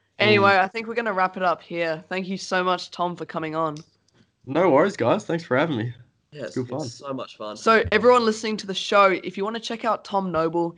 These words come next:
Speaker 1: he's at Noble Cubes on Instagram. Go to get him to seven thousand followers.
Speaker 3: Yeah, we'll leave the link in the show
Speaker 2: Cheers,
Speaker 3: notes.
Speaker 2: guys.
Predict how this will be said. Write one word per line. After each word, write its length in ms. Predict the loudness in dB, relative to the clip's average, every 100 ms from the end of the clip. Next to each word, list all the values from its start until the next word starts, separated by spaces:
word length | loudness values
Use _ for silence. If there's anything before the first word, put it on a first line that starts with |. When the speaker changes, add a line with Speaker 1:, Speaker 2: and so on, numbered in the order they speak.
| -16 -6
Speaker 1:
he's 180 | -6 0 2
at 240 | 2 0
Noble 300 | -4 -2 -4
Cubes 340 | -6 -8 -8
on 100 | -8
Instagram. 600 | -4 -4 -4 -4 -4 -4 -10 _ 4
Go 140 | 4
to 60 | 4
get 220 | 2 0
him 120 | 0
to 100 | -8
seven 440 | -8 -4 -2 -2
thousand 440 | 0 2 2 0 -6
followers. 580 | -4 -4 -8 -12 -16 _ _ _ _ _
Speaker 3:
Yeah, 220 | 0 0
we'll 180 | 0 0
leave 300 | 0 0 -4
the 180 | -2 0
link 240 | -2 -4
in 120 | -6 -4
the 80 |
show 140 | -4 -4
Speaker 2:
Cheers, 60 | -4
Speaker 3:
notes. 120 | -2
Speaker 2:
guys. 260 | -2 -2